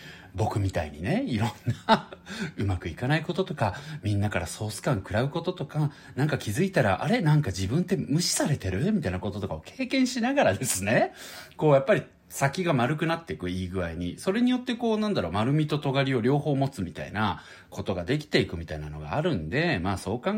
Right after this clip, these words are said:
えると、まあ、許してっていう話なんだけど。<laughs> 知らないよね、みんなこんな話。ごめんね。<laughs> まあまあ、ちょっと、まあいいや、ちょっとほんと脱線しちゃった。まあ、そういうのがあったんだけど、まあ、何が言いたいって僕は、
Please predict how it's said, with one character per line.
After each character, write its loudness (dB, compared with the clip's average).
え 0
る -4
と、 0
ま 0
あ、 -4
許 -4
し -6
て -4
っ -2
て -12
い -6
う -10
話 0
な 6
ん -10
だ -12
け -2
ど。 2
<laughs> 0
知 -2
ら 8
な 8
い 4
よ 6
ね、 8
み 6
ん 4
な 2
こ 0
ん 2
な 4
話。 0
ご 0
め 4
ん 4
ね。 6
<laughs> -8
ま 8
あ 6
ま 10
あ、 6
ち -2
ょ -2
っ 0
と、 4
ま 4
あ 4
い 2
い 2
や、 6
ち -4
ょ -4
っ -4
と -10
ほ 2
ん 4
と 0
脱 4
線 0
し -4
ち 0
ゃ 0
っ -2
た。 4
ま 4
あ、 6
そ 4
う 8
い 6
う 6
の 4
が 6
あ 6
っ -2
た -2
ん 0
だ -4
け -6
ど、 -4
ま 6
あ、 6
何 4
が 6
言 2
い -4
た 2
い 2
っ -10
て -10
僕 -6
は、 4